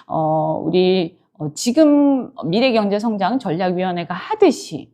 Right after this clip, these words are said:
어, 이런 미래형 그리고 경제형, 어, 선거운동 방식 여러분도 많이 좀 전파해 주시고 또, 어, 회원들도, 어, 지지자들도 많이 모아주시면 좋겠습니다.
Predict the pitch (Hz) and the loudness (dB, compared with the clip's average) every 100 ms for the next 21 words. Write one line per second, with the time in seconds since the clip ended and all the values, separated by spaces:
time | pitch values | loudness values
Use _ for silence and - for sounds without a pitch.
0 | _ _ _ _ _ _ _ _ 147 147 | _ _ _ _ _ _ _ _ -10 -6
1 | 151 147 147 180 147 233 330 370 302 233 | -4 -4 -2 -2 2 4 4 4 2 0
2 | 320 - _ _ _ 190 165 254 359 403 | -2 -6 _ _ _ -6 0 2 2 0
3 | - _ _ 185 233 269 330 320 277 294 | -16 _ _ -2 2 2 2 0 0 0
4 | 294 302 _ _ _ _ _ 151 147 147 | 0 -4 _ _ _ _ _ -8 -6 -6
5 | 156 - - 262 277 247 170 165 170 175 | -8 -14 -2 2 4 4 2 -2 -4 -6
6 | 165 160 - - 214 277 _ 165 180 185 | -10 -14 -14 -10 -10 -10 _ -6 -6 -4
7 | 175 262 277 - _ _ - 233 320 349 | 0 2 2 -2 _ _ -2 2 4 4
8 | 320 311 190 190 233 202 190 151 - 151 | 4 2 2 2 2 2 0 -10 -10 0
9 | 302 403 - - - _ 233 294 339 - | 2 2 -2 -20 -20 _ 4 4 0 -12
10 | _ - - - 339 415 381 240 151 151 | _ -4 -2 -2 2 4 4 2 0 -4
11 | 151 302 359 - _ - 147 214 208 214 | -2 -2 -6 -18 _ -10 -2 2 2 2
12 | 180 143 180 208 - 247 247 214 180 185 | 0 -2 -8 -4 0 4 6 4 2 -4
13 | 247 - - 156 151 135 139 | -4 -4 -14 -16 -14 -14 -16